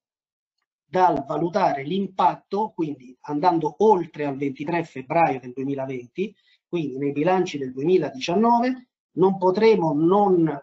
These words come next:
valutare o chiuderci gli occhi tout court, eh, sugli impatti che comunque il covid diciannove ha sulla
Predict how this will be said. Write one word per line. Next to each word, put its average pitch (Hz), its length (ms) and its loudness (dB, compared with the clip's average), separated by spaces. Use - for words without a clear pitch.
valutare 156 600 0
o 139 100 -4
chiuderci 156 520 -6
gli 151 100 -2
occhi 180 300 0
tout 185 180 0
court, 226 420 0
eh, 165 180 -8
sugli 208 300 -2
impatti 220 760 -2
che 185 220 0
comunque 214 880 0
il 165 200 -6
covid 156 400 0
diciannove 165 840 -2
ha 180 340 4
sulla 156 560 -6